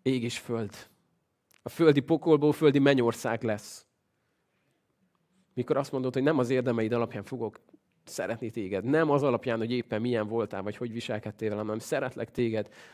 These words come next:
azért, mert az Isten betöltött engem az ő szeretetével.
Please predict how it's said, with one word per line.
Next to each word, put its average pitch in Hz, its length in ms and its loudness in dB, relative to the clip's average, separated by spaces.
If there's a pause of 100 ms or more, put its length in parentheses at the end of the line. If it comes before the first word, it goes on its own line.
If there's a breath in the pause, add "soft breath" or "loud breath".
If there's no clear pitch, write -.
(300 loud breath)
azért, 127 280 -4
mert 127 160 -4
az 117 100 -8
Isten 110 480 -6
betöltött 120 520 -8
engem 113 200 -4
az 107 120 -6
ő 117 60 -4
szeretetével. 98 920 -10